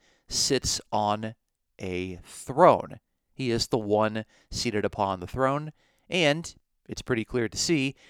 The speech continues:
that he is distinguished from Jesus Christ, the faithful witness, the firstborn of the dead. So Jesus Christ is not him who is, and who was, and who is to come, that is seated upon the throne.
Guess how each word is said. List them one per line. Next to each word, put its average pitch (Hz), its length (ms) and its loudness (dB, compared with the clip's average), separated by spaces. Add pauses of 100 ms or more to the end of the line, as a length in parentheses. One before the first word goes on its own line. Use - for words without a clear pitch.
that 135 140 2
he 151 320 -2
is 143 320 4
distinguished 127 1160 0 (220)
from 135 580 2 (460)
Jesus 104 420 -6
Christ, 101 560 2
the - 60 -8
faithful 101 440 -6
witness, 95 460 -6
the 104 80 -6
firstborn 92 600 -8
of 82 260 -10
the 107 80 -6
dead. 113 380 2 (1400)
So - 120 -16
Jesus 107 380 -4
Christ 110 360 2
is 107 220 -6
not 135 460 2 (580)
him 127 180 0
who 117 140 2
is, 110 180 4
and 110 120 -6
who 104 40 -4
was, 104 280 2
and 104 80 -6
who 104 100 -2
is 101 140 -2
to 101 80 -10
come, 104 420 -6 (520)
that 101 140 -4
is 95 300 -4
seated 98 380 -8
upon 92 260 -4
the 90 80 -10
throne. 92 380 -8